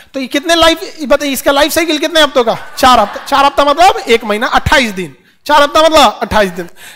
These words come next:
जिसमें एक हफ्ता लगा देता है वो बनने में, एक हफ्ता लगा देगा वो mature होने में, फिर दो हफ्ता उसको क्या करेगा? Wait करेगा। क्या करेगा? Wait करेगा। तो बताइए, ये ovary जब इधर बनाया और अगर इसमें sperm नहीं आया, तो ये तो क्या हो गया?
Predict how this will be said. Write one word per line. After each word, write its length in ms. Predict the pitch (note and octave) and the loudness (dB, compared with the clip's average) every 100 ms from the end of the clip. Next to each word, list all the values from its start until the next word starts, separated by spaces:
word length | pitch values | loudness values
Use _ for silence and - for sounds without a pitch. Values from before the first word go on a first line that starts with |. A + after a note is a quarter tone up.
| - | -6
जिसमें 280 | A#3+ C4 C#4+ | -4 0 0
एक 320 | C#4 D4 - | 2 0 2
हफ्ता 200 | C#4+ C#4+ | 0 2
लगा 260 | C#4 C#4 C#4 | 2 4 4
देता 260 | C#4 C#4 C#4+ | 2 2 2
है 100 | C4 | 4
वो 100 | B3+ | 2
बनने 440 | F#3 A3 A#3+ C4 | 2 0 0 -2
में, 300 | B3 A#3 A#3+ - - - | 0 -4 -6 -14 -20 -6
एक 200 | B3+ C#4 C4+ | 0 2 0
हफ्ता 200 | C#4 C4+ | 2 2
लगा 220 | C4+ C4 | 2 2
देगा 220 | C4 C4 | 2 2
वो 60 | B3+ | 0
mature 520 | A#3+ A#3 - C4+ C#4 | 0 -4 0 2 2
होने 240 | A#3+ B3 | 2 -4
में, 200 | B3 B3+ C4+ - | -6 -8 -10 -10
फिर 140 | C#4 | -10
दो 140 | G#3 C#4+ | -2 2
हफ्ता 280 | C4 - C#4 | 2 0 -2
उसको 240 | C4+ D4 | -4 -2
क्या 120 | D4 | 0
करेगा? 320 | C#4+ C4+ A#3 | 2 2 2
Wait 340 | E3+ F3+ B3+ - | 0 0 0 0
करेगा। 360 | G#3 E3 D3 | -6 -8 -10
क्या 160 | D#3 C#4 | -2 0
करेगा? 300 | C#4+ D4 E4 G4 - - - | 4 4 4 0 -6 -20 -4
Wait 220 | G#3 A3+ | 0 0
करेगा। 340 | - E3+ C#3+ D#3 - - _ | -2 -10 -10 -16 -20 -20 _
तो 60 | F#3 | 0
बताइए, 340 | C4+ C4 A#3 | 2 0 -2
ये 280 | F#3+ A3+ E4+ | -4 -2 2
ovary 420 | D#4 C4+ B3 D4 | 2 2 0 0
जब 160 | C4+ B3 | 0 -2
इधर 220 | A3+ A#3 | -2 -2
बनाया 440 | G3 G3+ A3 C#4 C4+ A#3+ - - - | -2 -4 0 2 0 -4 -12 -20 -6
और 120 | B3+ B3 | -4 0
अगर 200 | B3 C4+ | 0 0
इसमें 280 | - C4+ B3+ | -4 -6 -6
sperm 400 | - D4+ D4 C4 | 0 2 2 -2
नहीं 160 | C#4+ | 0
आया, 180 | B3+ A#3 | 2 0
तो 120 | A#3+ B3+ | -2 -6
ये 80 | |
तो 80 | C4+ | -4
क्या 140 | C4 D4 | 2 4
हो 100 | C4+ | 4
गया? 180 | A3+ | 2